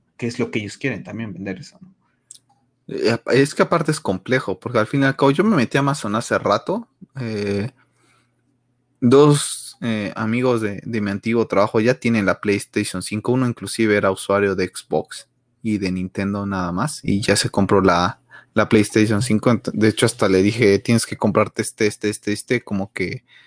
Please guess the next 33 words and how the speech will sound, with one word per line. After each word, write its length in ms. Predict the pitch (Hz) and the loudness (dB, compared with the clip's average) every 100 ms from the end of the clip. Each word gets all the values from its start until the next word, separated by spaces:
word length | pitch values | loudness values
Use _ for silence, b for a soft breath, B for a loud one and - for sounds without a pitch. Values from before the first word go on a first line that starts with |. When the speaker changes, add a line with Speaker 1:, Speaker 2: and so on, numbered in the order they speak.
| b _ | b _
Speaker 2:
de 140 | - 110 | -2 0
mandatorios, 680 | 101 101 92 - 95 85 - | 2 0 -2 -2 -4 -4 -8
¿no? 180 | 120 151 _ _ _ _ _ _ _ _ _ _ _ _ | -10 -10 _ _ _ _ _ _ _ _ _ _ _ _
Me 120 | 135 | 4
metí 300 | 131 131 156 | 4 4 4
a 60 | 170 | 2
Amazon 400 | 175 180 - 160 | 2 -2 -4 -4
y 60 | 120 | -4
está 240 | - 131 | -2 -4
como 320 | - 135 113 | -2 -6 -6
en 120 | 101 104 | -6 -8
trece 460 | - 107 101 104 | -4 -2 -2 -4
mil 460 | 104 113 117 117 113 | -4 -2 -2 -2 -4
y 80 | 107 | -4
pico 500 | 110 - 151 180 - _ _ - | -6 -2 0 0 -2 _ _ -12
en 100 | 104 | -6
pesos 380 | 98 107 107 | -4 -2 -4
mexicanos. 680 | 101 95 - 101 104 180 - _ _ _ _ _ _ _ _ _ _ _ - | -6 -10 -10 -6 -6 -8 -12 _ _ _ _ _ _ _ _ _ _ _ -6
Las 240 | 123 117 | 0 0
consolas 480 | - 123 143 143 - | 0 2 4 4 2
a 140 | - 107 | 0 2
día 200 | 113 110 | 4 4
de 60 | |
hoy 100 | 110 | 4
siguen 240 | - 110 101 | 2 -2 -2
siendo 220 | 113 107 | -4 -2
más 220 | 101 101 | -2 -2
baratas 680 | 95 95 95 - - - - | 0 0 -2 -6 -12 -14 -12
que 80 | - | -4
armarte 600 | 101 101 98 98 - 104 | -4 -2 -4 -6 -4 -2
una 300 | 98 101 95 | -2 -2 -4
P 200 | - 98 | -4 -6
C 720 | - - 104 104 104 104 101 | -4 -2 0 0 0 0 -4